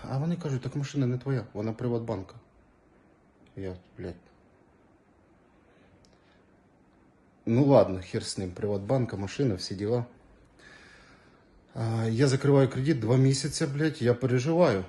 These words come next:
бо машина до сих пор не моя. І через два місяці переживань підписуються документи, ти їдеш, це все підписуєш, бо воно тобі надо, бо машина не твоя.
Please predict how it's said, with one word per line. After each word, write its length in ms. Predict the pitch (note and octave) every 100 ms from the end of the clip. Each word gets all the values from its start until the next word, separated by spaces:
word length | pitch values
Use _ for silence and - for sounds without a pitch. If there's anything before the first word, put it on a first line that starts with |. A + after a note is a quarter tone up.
| - - - - _
бо 180 | A2 G#2+
машина 400 | A2 F#2+ G#2 G#2+
до 120 | G#2
сих 220 | G#2 A2
пор 180 | - A2
не 100 | G#2+
моя. 360 | B2 C3+ A#2+ G2 -
І 100 | A2+
через 320 | G#2 A2+ G#2+
два 180 | G2+ A2
місяці 420 | G#2+ G2+ - - -
переживань 720 | G2 F#2+ F#2 G2 B2 D3 B2 - _ _ _ _ - - - -
підписуються 640 | G#2+ - G#2 - F#2+ -
документи, 680 | F2+ F#2+ G2 G2+ B2 B2+ G2+
ти 180 | F#2 G2+
їдеш, 320 | G2+ G2 F2+
це 120 | -
все 220 | F2 - F#2+
підписуєш, 640 | - F2 - C3 - F2+
бо 140 | F#2
воно 160 | G2 G#2
тобі 220 | G#2+ A#2
надо, 240 | C3 F#2+
бо 200 | F#2+ -
машина 360 | C3 - G2+ G2+
не 120 | G2+
твоя. 420 | G#2 A#2+ C3 G2